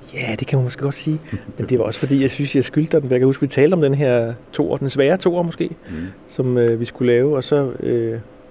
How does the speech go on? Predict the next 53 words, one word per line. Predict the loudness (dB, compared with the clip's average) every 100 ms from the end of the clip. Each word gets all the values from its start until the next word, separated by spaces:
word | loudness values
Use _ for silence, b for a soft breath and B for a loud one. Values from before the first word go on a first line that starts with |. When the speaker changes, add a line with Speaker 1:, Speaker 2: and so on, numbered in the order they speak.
| -20 B B -20 -4
Speaker 1:
var | 0
jeg | 2
stemt | 2 2
noget | 2
andet | 2 2 4
i |
efteråret, | 2 2 2 2
hvor | 2
jeg | 0
ikke | 0
nåede | 0
at | 0
få | -2
fat | -4
på | -2 -2
det, |
og | -2
så | -4
tænkte | -8 -8
jeg, | -12 -16 -20 -20 -20 -4
"Nu | -4
prøver | -2 -2
jeg | -2
lige | -4
at | -6
høre, | -6
om | -8
han | -12
kan | -10
Speaker 2:
Ja. | -12 -14 -20 -12 -10
Speaker 1:
lege." | -8 -12 -18 -20 -16
Og | -12
det |
kunne | -8 -8
du. | -10 -12 -6
Speaker 2:
Det | -4
kunne | 0 0
jeg. | 0 2
Det |
er | 4
jeg | 4 2
Speaker 1:
<laughs> |
Speaker 2:
rigtig | 0 0
glad | 2 2
for, | 2 0
at | 0 -2
Speaker 1:
Ja. | -2
Speaker 2:
du | -4
spurgte. | -2 -2 -2 -6 B B B B B B B -20 -20 -20 -14 -2
Nu | 2
er | 4 4
det | 4
jo | 4 4